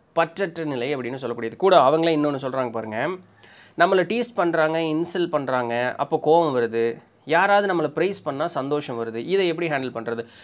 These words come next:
பற்றற்ற ஒரு நிலையில இருக்கக்கூடியவர்களுக்கு எப்படி இந்த ரெண்டு விஷயமும் வரும்? டீஸ் பண்ணா கோவம் வரும், பிரைஸ் பண்ணா வந்து பாராட்டினா நம்மளுக்கு சுகம் வரும்னு.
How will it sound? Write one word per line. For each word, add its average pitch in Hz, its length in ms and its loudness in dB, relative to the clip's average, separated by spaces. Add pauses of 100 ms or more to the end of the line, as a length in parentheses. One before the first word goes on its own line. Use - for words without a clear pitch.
(140)
பற்றற்ற 208 520 4
ஒரு 220 180 8
நிலையில 190 280 2
இருக்கக்கூடியவர்களுக்கு 165 720 0
எப்படி 156 260 2
இந்த 147 160 2
ரெண்டு 127 480 0
விஷயமும் 127 340 -2
வரும்? 107 180 -2 (140)
டீஸ் 175 220 -2
பண்ணா 147 200 0
கோவம் 143 380 2
வரும், 131 560 0
பிரைஸ் 147 280 -2
பண்ணா 131 280 -2
வந்து 131 540 0
பாராட்டினா 143 440 0
நம்மளுக்கு 120 160 -6
சுகம் 123 420 -6
வரும்னு. 107 220 -8